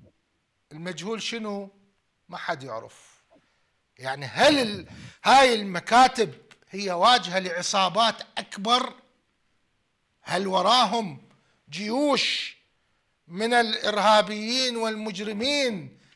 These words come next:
الداعمين لنشاطهم أو محميين من قبلهم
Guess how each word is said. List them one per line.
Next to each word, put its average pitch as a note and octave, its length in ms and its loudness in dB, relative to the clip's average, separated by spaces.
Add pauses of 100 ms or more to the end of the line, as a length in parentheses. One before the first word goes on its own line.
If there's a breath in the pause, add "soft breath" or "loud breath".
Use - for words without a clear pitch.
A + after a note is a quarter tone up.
(160 soft breath)
الداعمين G3 720 -2
لنشاطهم A3+ 1000 -2 (540)
أو G3 480 4 (180)
محميين G#3+ 760 -4
من A3+ 120 -6
قبلهم A3+ 800 -2